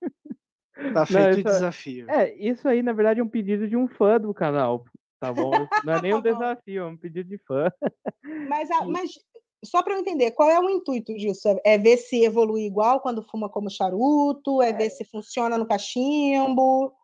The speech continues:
Speaker 2: Eu quero, eu quero, eu quero o seu relato da sua experiência sobre isso,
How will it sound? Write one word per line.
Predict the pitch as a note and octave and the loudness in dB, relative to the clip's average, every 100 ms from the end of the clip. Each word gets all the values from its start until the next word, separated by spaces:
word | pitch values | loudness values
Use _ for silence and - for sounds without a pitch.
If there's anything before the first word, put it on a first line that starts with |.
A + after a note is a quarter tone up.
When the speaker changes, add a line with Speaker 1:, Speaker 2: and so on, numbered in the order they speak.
| _ - | _ -10
Speaker 2:
Eu | G#3 | -6
quero, | B3+ B3 | 0 0
eu | - | 0
quero, | G#3 A#3+ B3+ A#3+ - | 0 0 0 -2 -4
eu | F#3+ | -6
quero | - A3 | -2 -2
o | A3+ | 0
seu | A#3 | 0
relato | A3+ A3 F3+ F#3+ G3+ | 0 2 2 0 -6
da | G3 | -6
sua | G3+ | -2
experiência | G#3+ - G#3+ F3+ D#3 - | -2 -2 -2 -2 -6 -10
sobre | - D#3+ D#3 A#2+ | -16 -12 -8 -8
isso, | B2+ | -10